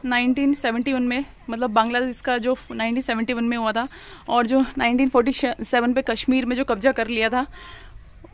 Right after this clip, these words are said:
उस time पे वहाँ, अ, वहाँ तक पहुँचने के लिए कोई train या फिर बस का कोई साधन नहीं था। तो उस time पे Dakota का यूज़ किया गया। और Dakota ने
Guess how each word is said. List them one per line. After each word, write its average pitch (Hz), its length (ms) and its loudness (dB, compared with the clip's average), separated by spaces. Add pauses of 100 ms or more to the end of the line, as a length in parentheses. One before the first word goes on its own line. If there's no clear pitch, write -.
(240)
उस - 360 -2
time 262 280 2
पे 277 200 4 (760)
वहाँ, 254 340 0
अ, 220 300 0 (160)
वहाँ 254 260 -2
तक 302 140 -2
पहुँचने 269 340 -2
के 269 100 -2
लिए 269 100 0
कोई 277 240 0 (540)
train 277 520 4
या 277 140 6
फिर 294 260 0
बस 240 260 -2
का 302 240 2 (800)
कोई 269 320 0
साधन 240 580 -2
नहीं 254 140 -2
था। 262 200 -4 (400)
तो 277 100 0
उस 269 120 -4
time 269 240 2
पे 277 240 2 (120)
Dakota 247 400 2
का 285 80 -2
यूज़ 262 300 -4
किया 262 160 4
गया। 247 240 2 (460)
और 233 380 6 (760)
Dakota 240 440 4
ने 311 260 6